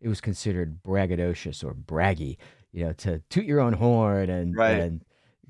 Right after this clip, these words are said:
Speaker 1: to talk about, you know, what you have to offer and what your accomplishments are.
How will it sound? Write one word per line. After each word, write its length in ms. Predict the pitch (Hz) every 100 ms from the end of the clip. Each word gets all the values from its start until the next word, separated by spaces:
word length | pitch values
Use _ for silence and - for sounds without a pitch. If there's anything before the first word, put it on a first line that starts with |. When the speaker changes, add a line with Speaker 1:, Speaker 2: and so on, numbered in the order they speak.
| -
Speaker 1:
to 260 | 98 85 90 -
talk 240 | 135 120
about, 320 | 110 101 98
you 120 | 87
know, 120 | 82 80
what 260 | 85 98
you 380 | 87 87 85 82 - _ _
have 180 | 90 87
to 80 | 82
offer 280 | 82 82 85
and 100 | 82
what 80 |
your 80 | 64
accomplishments 680 | 92 123 113 87 - 80 78
are. 320 | 73 69 78